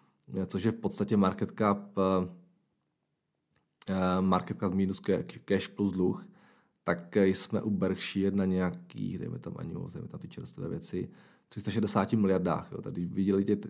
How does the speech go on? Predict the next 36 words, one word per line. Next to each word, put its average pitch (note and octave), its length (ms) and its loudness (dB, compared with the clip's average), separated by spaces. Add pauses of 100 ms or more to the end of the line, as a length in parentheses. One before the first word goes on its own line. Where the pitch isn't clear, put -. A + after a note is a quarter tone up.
(160)
vy-, F#2 220 -4
ty G2 180 -2
viděli F#2+ 260 2
těch G2+ 260 -2
tři G#2 120 -6
sta G2 80 -4
šedesát G2+ 360 -2
miliard, G2 520 2 (840)
eh, - 460 -14 (300)
kolik - 240 -20
to - 120 -16
máme - 280 -10
schválně, - 460 -12
jo, - 220 -12
kalkulačka, - 720 -14
tři - 140 -16
sta F2 140 -8
šedesát F2+ 420 -2
miliard, F2 560 0 (680)
eh, D#2+ 260 -6
děleno F#2 800 2
dvaceti - 380 -4
sedmi, - 400 -8
no, - 40 -6
dvaceti - 320 -12
osmi - 280 -12
skoro, F2 400 -4
tak F2 160 -12
jsme F2+ 120 -8
nějakých E2+ 280 -4
dvanácti E2 400 -4
celých - 240 -6
osmi. - 320 -10 (400)
Jo, G2 360 2
za G#2+ 140 6
mě, B2 480 4